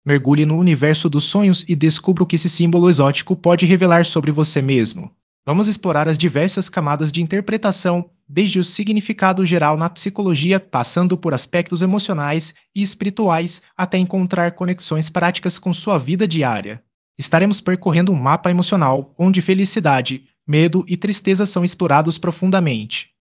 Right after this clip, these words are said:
Prepare-se para uma jornada de reflexão e autoconhecimento,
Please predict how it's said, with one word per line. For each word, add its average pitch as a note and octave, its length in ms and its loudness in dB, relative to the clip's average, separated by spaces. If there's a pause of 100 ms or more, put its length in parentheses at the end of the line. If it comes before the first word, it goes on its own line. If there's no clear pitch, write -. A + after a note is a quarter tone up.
(140)
Prepare-se E3 460 -2
para G3+ 220 0
uma G3 160 0
jornada F3+ 360 0
de F3+ 120 0
reflexão F#3 680 -2
e E3+ 120 -2
autoconhecimento, F#3+ 1000 -2